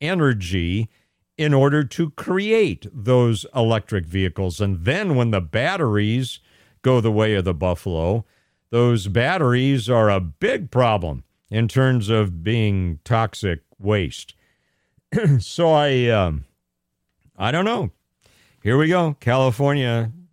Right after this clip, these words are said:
with some of the most stringent rules,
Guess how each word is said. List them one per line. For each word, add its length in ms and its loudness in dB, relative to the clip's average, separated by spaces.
with 420 -2
some 240 -2
of 60 2
the 80 0
most 260 0
stringent 600 -6
rules, 580 -2